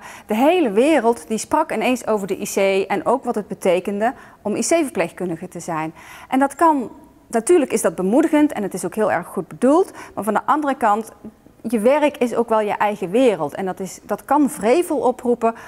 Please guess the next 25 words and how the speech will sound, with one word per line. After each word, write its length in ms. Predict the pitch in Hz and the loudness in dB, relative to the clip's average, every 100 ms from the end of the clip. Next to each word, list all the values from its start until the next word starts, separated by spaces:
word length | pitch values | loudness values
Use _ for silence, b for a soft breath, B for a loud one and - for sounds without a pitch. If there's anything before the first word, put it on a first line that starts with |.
| B | B
op 120 | 220 | -6
het 120 | 208 | -4
moment 380 | 190 180 202 240 | -2 0 2 2
dat 160 | 185 - | -2 -2
iedereen 560 | 277 320 302 247 226 226 | 0 2 2 2 0 0
en 160 | 180 - | -4 0
alles 320 | 226 254 247 | 0 0 -2
ineens 360 | 196 196 196 - | -4 -4 -6 -2
covid 540 | 220 190 160 160 - | 0 0 -4 -8 -10
is. 280 | 143 - - B B B | -14 -14 -20 B B B
Dus 200 | - 226 | -2 -2
het 280 | - - - | -2 -8 -6
is 140 | 277 247 | -2 0
ook 160 | 247 | 0
goed 240 | - 359 - | 0 0 0
om 140 | 254 | -4
te 100 | 226 | -2
realiseren 720 | 214 196 175 175 208 233 277 | -4 -2 -4 -2 0 2 0
dat 120 | 262 190 | -2 -8
dat 160 | 165 | -8
loskomen 640 | 156 240 - - 302 269 | -2 -2 -2 -4 -2 -2
van 180 | 240 208 | -4 -6
je 80 | 185 | -4
werk 400 | 160 170 262 - _ | 0 0 0 -6 _
en 240 | 170 165 | -8 -8